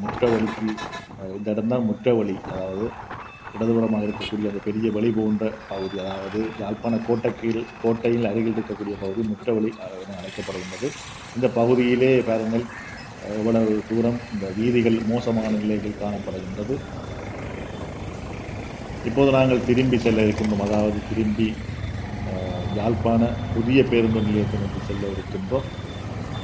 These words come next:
இங்கே இருக்கக்கூடிய, அதாவது மழை வந்தால் இந்த வீதி எவ்வாறு இருக்கும் என்பதை இந்த காணொளி ஊடாக நீங்கள் பார்த்து அறிந்து கொள்ள முடியும். உண்மையிலேயே இவ்வாறான வீதிகளில் மக்கள்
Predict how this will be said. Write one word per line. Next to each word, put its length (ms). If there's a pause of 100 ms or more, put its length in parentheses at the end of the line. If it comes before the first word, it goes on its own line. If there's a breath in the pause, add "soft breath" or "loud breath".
(600)
இங்கே 160
இருக்கக்கூடிய, 480 (360)
அதாவது 300
மழை 320
வந்தால் 440
இந்த 140
வீதி 360
எவ்வாறு 400
இருக்கும் 340
என்பதை 380
இந்த 500
காணொளி 440
ஊடாக 220
நீங்கள் 360
பார்த்து 440
அறிந்து 200
கொள்ள 280
முடியும். 260 (3250)
உண்மையிலேயே 540
இவ்வாறான 540
வீதிகளில் 760
மக்கள் 400